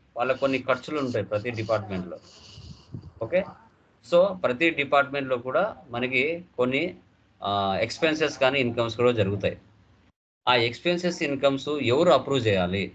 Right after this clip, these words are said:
ఏ డిపార్ట్‌మెంట్ అప్రూవ్ చేస్తే మిగతా డిపార్ట్‌మెంట్లకు అమౌంట్ వెళ్తుంది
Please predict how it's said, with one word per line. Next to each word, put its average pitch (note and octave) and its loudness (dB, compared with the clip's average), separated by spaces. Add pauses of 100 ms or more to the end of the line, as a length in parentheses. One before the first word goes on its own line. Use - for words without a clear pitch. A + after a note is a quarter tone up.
(1300)
ఏ C3+ 8
డిపార్ట్‌మెంట్ D3 2
అప్రూవ్ C3 0
చేస్తే A#2+ 0 (160)
మిగతా C#3+ 4
డిపార్ట్‌మెంట్లకు B2 0
అమౌంట్ A#2+ 0
వెళ్తుంది F#2+ -2